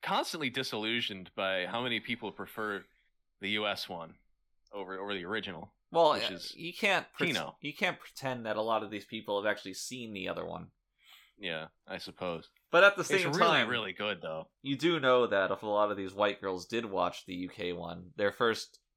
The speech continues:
Speaker 2: um, feedback, piece of feedback would be, "I don't understand what they're saying."
Speaker 1: Yeah, no, yeah, y-, they don't understand the accent.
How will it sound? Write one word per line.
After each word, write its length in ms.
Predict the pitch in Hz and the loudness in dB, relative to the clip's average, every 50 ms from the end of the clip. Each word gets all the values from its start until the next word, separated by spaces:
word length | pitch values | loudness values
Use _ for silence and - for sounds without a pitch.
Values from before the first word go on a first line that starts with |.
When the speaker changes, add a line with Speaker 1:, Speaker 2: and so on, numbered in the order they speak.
| _ _ _ _ - | _ _ _ _ -2
Speaker 2:
um, 440 | 95 92 87 87 85 85 85 - - _ _ _ _ _ | 0 0 0 0 -4 -8 -10 -16 -20 _ _ _ _ _
feedback, 520 | - 160 185 156 117 - 95 90 82 - - - - _ | -4 -4 -2 -2 0 2 2 2 2 0 -4 -12 -20 _
piece 200 | - 131 117 - | -8 -8 -8 -8
of 80 | 101 - | -8 -8
feedback 460 | - 139 139 113 107 95 87 85 - | -6 -6 -4 0 2 2 2 2 0
would 100 | - 90 | -4 -8
be, 240 | 87 92 92 90 - | -8 -6 -8 -4 2
"I 140 | - 117 147 | 6 6 6
don't 180 | 160 139 107 | 6 6 2
understand 460 | 98 95 92 90 - - 101 98 101 101 | -2 -6 -8 -8 -6 -4 -4 -4 -2 -4
what 100 | 107 - | -6 -6
they're 120 | 113 113 | -8 -8
saying." 380 | - - 185 180 127 92 87 - - _ _ _ _ _ _ _ _ _ _ _ _ _ _ | -6 -4 -4 -4 -4 -6 -10 -14 -18 _ _ _ _ _ _ _ _ _ _ _ _ _ _
Speaker 1:
Yeah, 100 | - 151 - - 113 | -6 -6 -4 0 0
no, 160 | 120 123 110 | 0 2 2
yeah, 220 | 104 110 117 107 98 | 2 2 2 2 2
y-, 180 | 98 98 110 - 104 | 0 0 -2 -4 -2
they 140 | 117 113 123 | -2 0 0
don't 140 | 139 147 | 2 0
understand 600 | 147 143 139 - - - 117 120 120 120 117 110 - - - _ _ 107 104 _ _ _ - | 0 0 -2 -2 -2 0 0 0 0 -2 -4 -6 -10 -16 -20 _ _ -20 -20 _ _ _ -8
the 180 | - 110 104 | -4 0 2
accent. 640 | 101 107 110 107 - - - 110 107 107 104 - - | 2 2 2 0 -2 -4 -2 -2 -2 -2 -4 -8 -14